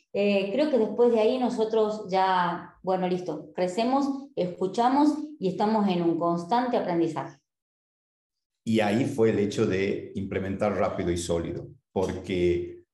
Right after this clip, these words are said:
Speaker 2: no teníamos tiempo de andar probando, no, lo que hacemos lo hacemos bien, porque tenemos que seguir creciendo.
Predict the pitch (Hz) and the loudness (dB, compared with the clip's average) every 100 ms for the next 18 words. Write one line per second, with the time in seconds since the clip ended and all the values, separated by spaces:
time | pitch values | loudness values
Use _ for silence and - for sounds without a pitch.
0 | - 113 123 139 143 120 113 117 113 117 | -4 -2 2 2 2 2 2 2 4 2
1 | 110 92 87 - 101 101 104 104 107 101 | 2 2 2 0 -2 0 2 0 0 0
2 | 101 98 92 95 90 92 95 90 110 123 | 0 0 -2 -2 -2 -2 -4 -2 0 0
3 | 113 95 107 92 85 90 87 - - _ | 0 0 -2 -4 -4 -2 -2 -4 -14 _
4 | _ _ _ _ _ _ - 107 98 95 | _ _ _ _ _ _ -8 -4 -2 0
5 | 104 101 95 87 87 87 87 - 78 67 | 2 2 0 -4 -4 -4 -4 -4 -4 -6
6 | - | -10